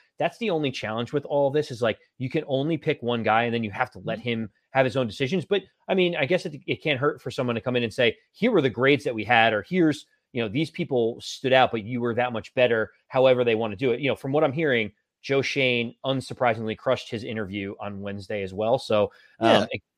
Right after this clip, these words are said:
Speaker 1: could, could be the Giants are already building Joe Schoen up because they wanna hire him, which is the reason that some of this stuff is coming out.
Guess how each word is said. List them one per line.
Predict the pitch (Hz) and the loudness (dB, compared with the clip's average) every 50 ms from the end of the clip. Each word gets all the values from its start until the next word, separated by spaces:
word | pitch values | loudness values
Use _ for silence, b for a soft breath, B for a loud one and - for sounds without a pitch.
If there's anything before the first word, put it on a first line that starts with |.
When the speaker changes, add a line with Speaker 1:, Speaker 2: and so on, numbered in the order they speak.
| _ _ _ - | _ _ _ 2
Speaker 1:
could, | - 180 160 185 - | 4 4 4 2 0
could | - 165 160 135 | 0 0 2 2
be | 147 147 135 123 | 2 2 2 2
the | 110 120 | 0 -2
Giants | 98 120 120 123 117 - | -2 0 0 0 0 -2
are | 139 | -2
already | 127 117 117 113 | -2 -2 -2 -2
building | 98 92 113 110 107 110 104 | -2 -2 -2 -2 -2 -2 -4
Joe | 87 101 104 107 | -4 -4 -4 -4
Schoen | - - - 107 104 104 107 | -4 -6 -6 -6 -6 -6 -6
up | - 120 110 - - _ | -4 -4 -4 -4 -4 _
because | - 104 - 113 98 87 | -14 -10 -8 -8 -6 -4
they | 104 101 | -4 -6
wanna | 95 98 104 104 92 | -4 -4 -6 -6 -6
hire | - 101 98 104 107 110 | -4 -2 0 2 2 2
him, | 113 110 110 | 2 0 0
which | 110 104 98 - | -2 -4 -6 -8
is | 98 92 - | -10 -12 -12
the | 107 | -10
reason | 107 104 90 101 101 | -10 -10 -10 -10 -8
that | 101 104 95 - | -8 -10 -10 -12
some | - - 110 101 | -12 -12 -10 -10
of | 92 | -10
this | 92 - | -12 -12
stuff | - - 98 | -10 -12 -12
is | - - | -12 -14
coming | - - 98 95 92 95 | -20 -20 -20 -18 -16 -16
out. | 87 80 80 | -16 -16 -18